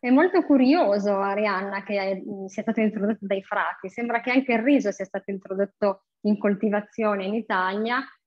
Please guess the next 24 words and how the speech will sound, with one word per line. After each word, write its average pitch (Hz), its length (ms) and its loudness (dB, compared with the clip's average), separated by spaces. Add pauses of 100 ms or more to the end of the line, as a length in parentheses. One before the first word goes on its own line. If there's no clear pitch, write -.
grazie 208 480 -4
ai 202 120 -2
monaci, 202 800 -6 (220)
eh, 190 240 0
monaci 220 340 0
cistercensi 226 760 -2
che 269 100 -4
arrivavano 190 460 -4
dalla 202 240 -4
Francia 214 540 -6 (260)
e, 240 340 2
eh, 196 360 0
sono, 190 720 -4
si - 80 -12
sono 208 140 -4
insediati 196 760 -2
a, 175 140 -4
presso 196 320 -6
Lucedio, 214 480 -2
dove 185 160 -6
hanno 190 180 -14
fondato 185 320 -12
un'abbazia 190 720 -6
qua 170 340 -10